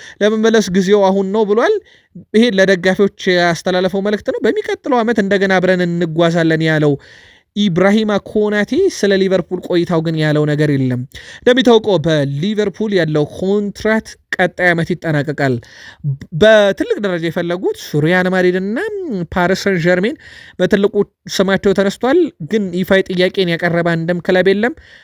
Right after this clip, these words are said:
ተጫዋቹ ወይ መፈረም ወይ ክለቡን መልቀቅ የዚህ ዓመት ተጠባቂው ሁነት ነው። ቶማስ ፓርቴ ለየት ያለ ነገር አድርጓል። በግሉ ልምምድ በሚያደርግበት ወቅት በጆርጂኒዮ የፍላሚንጎ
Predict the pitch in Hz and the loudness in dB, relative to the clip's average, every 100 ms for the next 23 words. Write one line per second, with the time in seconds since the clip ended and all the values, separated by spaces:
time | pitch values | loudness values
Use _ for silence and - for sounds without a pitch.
0 | _ - 180 - 233 247 254 254 262 262 | _ -6 -4 0 2 4 4 4 2 0
1 | 403 - - 185 190 208 185 170 175 165 | -2 -8 -2 0 0 0 0 0 0 0
2 | 165 170 185 180 - 165 156 151 160 160 | -2 0 -2 -4 -4 -2 0 0 0 0
3 | 165 160 156 147 151 147 165 143 156 151 | -2 -2 -4 -2 -2 -2 -2 -2 -2 -2
4 | 147 147 135 131 127 131 _ _ _ _ | -2 -2 -2 -2 -4 -10 _ _ _ _
5 | _ _ _ _ _ _ _ _ - 269 | _ _ _ _ _ _ _ _ 2 4
6 | 302 320 - 277 262 254 262 233 262 262 | 4 4 0 -4 -2 0 0 0 -2 0
7 | 240 233 247 - 220 208 185 180 180 160 | 0 0 -2 -2 0 0 -2 0 0 0
8 | 160 147 151 147 147 147 247 247 233 214 | -2 0 2 4 2 2 2 2 2 0
9 | 190 - _ _ _ _ _ _ 165 247 | -2 -10 _ _ _ _ _ _ -2 0
10 | 262 247 233 226 233 202 196 196 190 185 | 2 2 2 4 4 2 2 2 2 0
11 | 175 233 233 - _ - _ _ - 143 | 0 2 0 -2 _ -20 _ _ -10 -2
12 | 214 220 160 226 202 233 247 254 233 240 | 2 4 4 2 2 0 0 0 0 0
13 | 240 247 254 | 0 0 0